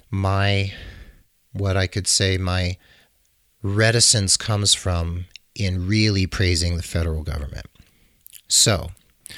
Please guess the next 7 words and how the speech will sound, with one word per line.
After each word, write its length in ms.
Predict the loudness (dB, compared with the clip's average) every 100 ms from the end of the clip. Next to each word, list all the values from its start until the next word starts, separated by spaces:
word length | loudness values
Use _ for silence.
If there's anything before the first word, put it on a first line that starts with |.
| -20 -4
President 440 | 2 4 4 2
Trump 280 | 2 0 2
announced 500 | 2 2 0 0 0
on 180 | 0 0
Monday 360 | 0 2 2 0
the 120 | 0
sixteenth 720 | 0 0 0 -2 0 -2 -4